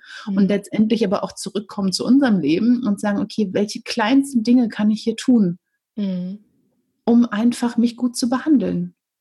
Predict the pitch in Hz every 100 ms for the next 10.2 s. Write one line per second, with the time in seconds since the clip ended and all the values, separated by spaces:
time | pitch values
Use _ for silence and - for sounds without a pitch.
0 | _ - 220 226 226 - 254 262 233 240
1 | 226 233 220 226 240 240 - 190 202 208
2 | 208 214 226 - - - 220 214 185 -
3 | 185 175 247 - - - - - - -
4 | 214 214 202 226 220 - 180 185 214 240
5 | 254 240 208 185 139 165 - _ _ _
6 | _ 196 190 190 190 196 - - 202 196
7 | 190 - - 202 208 - 214 226 233 214
8 | 240 - - - - - - 190 220 -
9 | - - - 196 196 220 254 262 247 247
10 | 254